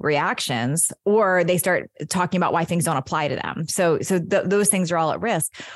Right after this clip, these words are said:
where if you can really go deep on some of the concepts there, people have breakthroughs, they feel empowered,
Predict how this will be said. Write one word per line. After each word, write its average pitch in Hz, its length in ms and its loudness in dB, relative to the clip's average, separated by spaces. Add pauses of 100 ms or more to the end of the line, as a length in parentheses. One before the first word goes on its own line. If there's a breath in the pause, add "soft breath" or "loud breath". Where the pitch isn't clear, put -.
where 196 160 2
if 185 100 0
you 196 80 0
can 175 260 0
really 240 340 0
go 185 180 2
deep 190 500 -2
on 165 340 0
some 190 280 0
of 190 60 2
the 165 80 -2
concepts 196 460 -2
there, 160 400 0
people 185 200 -4
have 170 140 0
breakthroughs, 156 560 0
they 151 100 2
feel 165 180 -2
empowered, 156 600 0